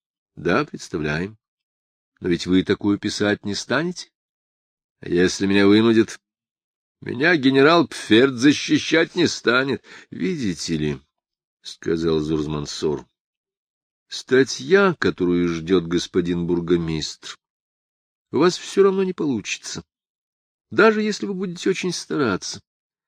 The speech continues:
Видите ли, существуют люди, которые автоматически, независимо от своих желаний, преобразуют по-своему любое задание, которое им даётся.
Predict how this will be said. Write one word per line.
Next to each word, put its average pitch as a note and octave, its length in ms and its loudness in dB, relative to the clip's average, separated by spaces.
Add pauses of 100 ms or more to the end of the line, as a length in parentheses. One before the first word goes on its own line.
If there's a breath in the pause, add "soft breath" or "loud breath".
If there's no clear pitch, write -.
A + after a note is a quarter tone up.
(800)
Видите G3+ 400 -4
ли, E2+ 100 2
существуют A#3 800 -4
люди, F2 460 -2
которые D#3 380 0
автоматически, - 1000 -8 (680)
независимо A3+ 600 -2
от F#3+ 60 0
своих G#3+ 280 -2
желаний, E3+ 520 4
преобразуют G3 680 2
по-своему C3 640 6
любое G#3+ 400 2
задание, A2+ 600 0
которое G#2 340 -10
им C#2+ 100 -12
даётся. G2+ 480 -6